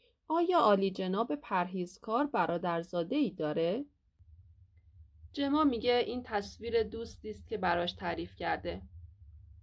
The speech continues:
خرمگس میگه همون که کشتی؟ جما یکه می‌خوره. با چه خونسردی و بیرحمی این کلمه هولناک رو ادا می‌کرد. جما پاسخ می‌ده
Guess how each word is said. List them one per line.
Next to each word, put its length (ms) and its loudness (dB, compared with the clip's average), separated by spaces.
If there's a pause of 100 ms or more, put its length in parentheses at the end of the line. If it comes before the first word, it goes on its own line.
(160)
خرمگس 720 4
میگه 480 2 (320)
همون 300 2
که 160 2
کشتی؟ 640 -2 (800)
جما 300 2
یکه 360 -2
می‌خوره. 480 -10 (960)
با 140 2
چه 180 -2
خونسردی 880 2
و 80 -2
بیرحمی 600 -2
این 360 -4
کلمه 520 0
هولناک 640 -2
رو 180 -4
ادا 260 -2
می‌کرد. 460 -10 (800)
جما 280 -2
پاسخ 500 -4
می‌ده 460 -2